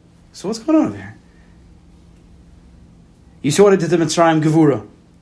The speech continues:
but you guys are like Chesed. And then you're Mamleches Kohanim, Goy Kodesh, Am Segula, Chesed.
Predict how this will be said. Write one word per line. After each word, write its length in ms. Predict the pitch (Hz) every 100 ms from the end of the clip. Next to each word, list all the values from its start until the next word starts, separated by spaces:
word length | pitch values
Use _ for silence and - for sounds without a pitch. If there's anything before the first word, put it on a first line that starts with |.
| _
but 100 | 143
you 100 | 185
guys 200 | 180 156
are 100 | 151
like 160 | 147 -
Chesed. 400 | 131 120 92 - - - _ - - -
And 200 | - 143
then 560 | 156 160 160 160 156 151 - - - - - _ - - _ _ _
you're 180 | 147 156
Mamleches 380 | 160 165 170 165
Kohanim, 300 | 160 160 156
Goy 120 | 156
Kodesh, 340 | 170 170 160
Am 120 | 170
Segula, 540 | 156 175 147 165 160 151
Chesed. 440 | - 156 - -